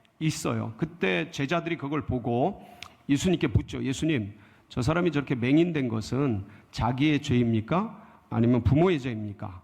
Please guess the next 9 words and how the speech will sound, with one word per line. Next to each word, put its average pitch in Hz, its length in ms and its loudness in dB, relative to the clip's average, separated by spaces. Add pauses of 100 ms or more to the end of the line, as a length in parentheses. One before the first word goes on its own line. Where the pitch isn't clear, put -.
(120)
여러분 127 220 2
기억나십니까? 131 960 0 (280)
그때 185 460 0
주님이 165 320 2
뭐라 135 280 0
그러셔요? 127 520 -2 (320)
"자기의 147 320 0
죄도 147 240 0
아니고 175 480 0